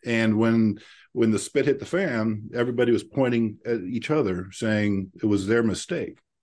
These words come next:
Nobody took responsibility. That's when I started really looking at this thing. How do I fix that? How do I put myself in a position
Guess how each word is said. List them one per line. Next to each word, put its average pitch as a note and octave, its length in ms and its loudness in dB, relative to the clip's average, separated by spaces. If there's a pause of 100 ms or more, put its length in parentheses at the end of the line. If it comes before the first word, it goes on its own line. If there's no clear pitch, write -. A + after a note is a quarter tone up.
(180)
Nobody A#2+ 540 4
took A2+ 280 -4
responsibility. G#2+ 1000 -6 (800)
That's A2+ 520 -2
when C3+ 140 -2
I A2 200 0
started A2 580 0
really A#2 500 4 (300)
looking A2 320 -2
at F2+ 160 -8
this F2 220 -6
thing. F#2+ 420 -4
How D3+ 160 -2
do C#3 80 2
I G#2 80 0
fix - 300 -4
that? D2+ 200 -12 (1120)
How C3 320 2
do D3+ 200 4
I A#2 440 2 (500)
put D3+ 140 2
myself B2+ 460 0
in A2+ 60 -2
a F#2+ 60 -2
position F2+ 720 -2